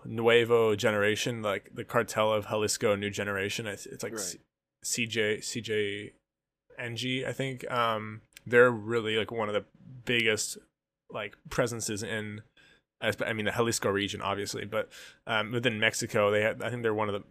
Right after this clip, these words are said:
Speaker 1: most dominant cartels. I mean, among others, like the Sinaloa cartel, which I, but I do think, which has lost its, I think if I remember correctly, has lost power, um, recent, in recent years. Um, but I mean, there's a lot. There's, like, I,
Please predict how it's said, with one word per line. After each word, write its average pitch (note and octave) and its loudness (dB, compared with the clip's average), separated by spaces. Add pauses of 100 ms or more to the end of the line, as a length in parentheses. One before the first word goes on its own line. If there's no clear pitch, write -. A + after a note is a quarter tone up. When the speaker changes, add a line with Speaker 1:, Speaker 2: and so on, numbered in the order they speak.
Speaker 1:
most A2+ -6
dominant G2+ -2
cartels. G2+ -2
I A2 -10
mean, G2+ -8
among G#2 -4
others, G2 -2
like G2+ -6
the G#2 -10
Sinaloa G2 0
cartel, G#2+ -2
which A2 -6
I, A2 -2
but A2+ 4
I G#2+ 6
do A2 0
think, A2 -8
which A2 -10
has G#2+ -4
lost G#2 -2
its, - -12 (180)
I G#2+ -2
think A2 -8
if - -16
I - -8
remember G#2 -6
correctly, - -8
has A2 -10
lost G#2 0
power, G#2+ -2 (500)
um, G#2 -6 (280)
recent, A2 -4
in G#2+ -6
recent G#2+ -6
years. A2 -4 (680)
Um, G2 -6 (600)
but - 2
I B2+ 6
mean, C3 4
there's C#3 6
a C3+ 8
lot. G2 2
There's, B2 -4
like, - -8
I, A2 -8